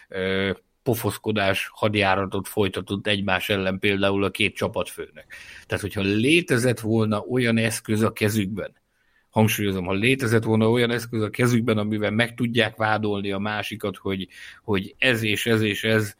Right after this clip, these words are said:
ezért, meg ezért, meg ezért volt szándékos lépés, akkor itt szemernyi kétségem nincs afelől, hogy,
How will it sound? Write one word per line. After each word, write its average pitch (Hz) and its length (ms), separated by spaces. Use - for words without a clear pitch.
ezért, 113 460
meg 101 180
ezért, 107 360
meg 101 140
ezért 107 320
volt 87 200
szándékos 120 580
lépés, 147 460
akkor - 300
itt 113 140
szemernyi 120 720
kétségem 104 540
nincs 95 220
afelől, 113 420
hogy, 110 280